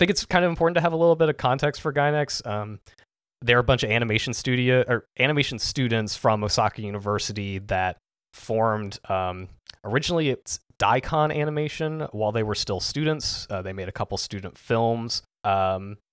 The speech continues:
that were kinda, uh, ver-, like, kinda showed off their, their talents pretty well, f-, uh, eventually spun that into Gainax. Their first commercial product,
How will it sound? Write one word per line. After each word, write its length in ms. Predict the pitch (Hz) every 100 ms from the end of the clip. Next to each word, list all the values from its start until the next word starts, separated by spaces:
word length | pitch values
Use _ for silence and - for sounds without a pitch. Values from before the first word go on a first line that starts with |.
| _ _
that 160 | 101 -
were 220 | 101 98
kinda, 360 | - 95 95 92 _ _ _ _ -
uh, 460 | 92 90 87 87 95 _ - - _ -
ver-, 360 | 110 104 98
like, 160 | 107 101
kinda 160 | 127 101
showed 300 | - 98 92
off 260 | 92 -
their, 320 | 98 95 92
their 160 | 90 98
talents 420 | - 101 101 101
pretty 260 | - 123 107
well, 340 | 120 120 117
f-, 240 | 110 - -
uh, 220 | 92 90
eventually 480 | 95 95 - 98 92
spun 400 | - - 98 92
that 240 | 95 95 -
into 600 | 92 92 - 90 90 87 139
Gainax. 500 | 123 123 123 - - _ _ - -
Their 100 | 127
first 300 | - 123 117
commercial 460 | - 104 101 - 113
product, 560 | - 117 113 110 -